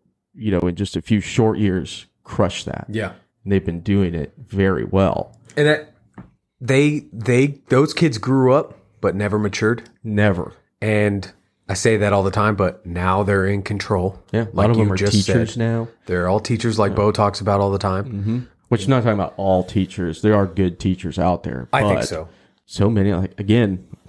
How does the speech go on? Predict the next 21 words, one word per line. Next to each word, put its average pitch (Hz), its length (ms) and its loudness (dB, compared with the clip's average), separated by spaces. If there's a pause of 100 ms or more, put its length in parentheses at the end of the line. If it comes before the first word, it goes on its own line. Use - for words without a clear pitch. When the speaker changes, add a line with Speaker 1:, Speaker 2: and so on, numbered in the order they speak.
Speaker 1:
this - 200 -2
Libs 104 260 0
of 98 140 -2
TikTok 104 420 0 (420)
channel 92 280 2
is 92 120 -4
gonna 101 160 2
probably 98 280 2
be 95 120 4
my 87 180 2
downfall. 87 800 -2 (320)
Speaker 2:
I - 80 2
Speaker 1:
It's, - 80 -2
Speaker 2:
think 202 200 -2
Speaker 1:
it's - 120 -12
driving 92 440 0
me 90 120 -8
crazy. - 600 -2
Speaker 2:
You 135 160 0
said 175 640 2
that 120 480 2